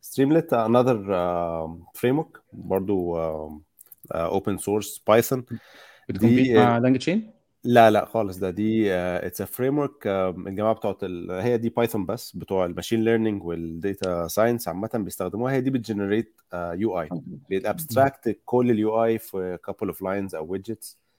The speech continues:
Speaker 1: إن أنت
Speaker 2: مم.
Speaker 1: تقدر تعمل، آه، a big application، وهي it's a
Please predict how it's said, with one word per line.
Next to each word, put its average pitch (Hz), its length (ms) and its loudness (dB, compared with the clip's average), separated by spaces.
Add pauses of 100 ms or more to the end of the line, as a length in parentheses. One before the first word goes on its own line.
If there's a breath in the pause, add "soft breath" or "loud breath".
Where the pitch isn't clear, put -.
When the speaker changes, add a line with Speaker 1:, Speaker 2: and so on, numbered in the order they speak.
(220)
Speaker 1:
إن 101 120 -4
أنت 104 100 -4
Speaker 2:
مم. 101 60 -10
Speaker 1:
تقدر 104 180 0
تعمل، 95 560 -2
آه، 82 380 -8
a 87 120 -4
big 101 140 -6
application، 110 540 -6 (480)
وهي 95 100 -2
it's - 140 -12
a - 20 -12